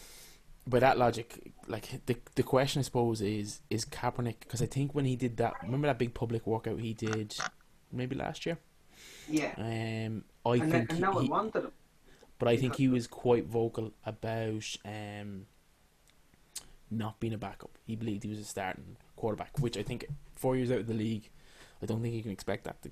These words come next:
Speaker 1: I think if, if he's willing to come in and come and, and fight for a position,
Speaker 2: Yeah.
Speaker 1: I think there's a lot of clubs that could pick him up.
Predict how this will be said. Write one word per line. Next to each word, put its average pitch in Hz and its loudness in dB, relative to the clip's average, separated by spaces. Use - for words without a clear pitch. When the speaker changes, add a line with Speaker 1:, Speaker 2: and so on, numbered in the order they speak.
Speaker 1:
I 92 -2
think 113 -4
if, 98 -6
if - -6
he's 135 2
willing 127 2
to - -8
come 113 -4
in 107 -4
and 113 -8
come 113 -6
and, 101 -10
and 107 -16
fight - -4
for 101 -2
a - -6
position, 120 -2
Speaker 2:
Yeah. 269 -4
Speaker 1:
I - -6
think 175 4
there's 190 6
a 180 6
lot - 4
of - -4
clubs 175 2
that 123 0
could - -4
pick 120 2
him 117 0
up. - -4